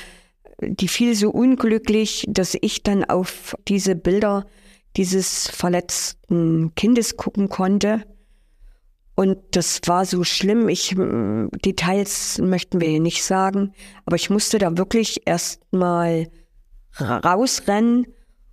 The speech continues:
Und ich hab für, für eine kurze Weile erst mal wirklich still vor mich hingeweint, weil, also sowas ist, ist eigentlich unvorstellbar.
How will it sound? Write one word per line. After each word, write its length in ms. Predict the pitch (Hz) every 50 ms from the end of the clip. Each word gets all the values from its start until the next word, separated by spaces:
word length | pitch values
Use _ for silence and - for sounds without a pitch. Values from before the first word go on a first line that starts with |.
| _ _ _ _ - -
Und 100 | 175 180
ich 120 | - 196
hab 160 | 202 202 -
für, 680 | - - - - 214 208 202 196 196 196 190 - - - -
für 180 | - - 202
eine 80 | 202 196
kurze 440 | 196 - 220 214 - - 208 190 175
Weile 220 | 175 180 196 202
erst 320 | 185 127 180 - - -
mal 160 | 202 190 185 180
wirklich 440 | 180 - - 214 202 190 - - - - - _ _ -
still 320 | - - - 190 196 208
vor 180 | 196 - - 196
mich 180 | 196 185 - -
hingeweint, 640 | 190 202 214 220 202 180 180 180 190 190 - -
weil, 220 | 180 175 175 170 175 - - - - - - - _ - - - - - - - - - - - - _ _ _ - _ _ _ -
also 180 | 180 170 180
sowas 540 | 180 170 180 175 196 190 170 - - - 240 - 480 392 - - - - -
ist, 240 | - - - - - _ - -
ist 160 | - 180 - - -
eigentlich 440 | 170 170 190 196 180 175 - -
unvorstellbar. 840 | - 170 170 165 - 170 156 - - - 147 143 147 156 151 135 139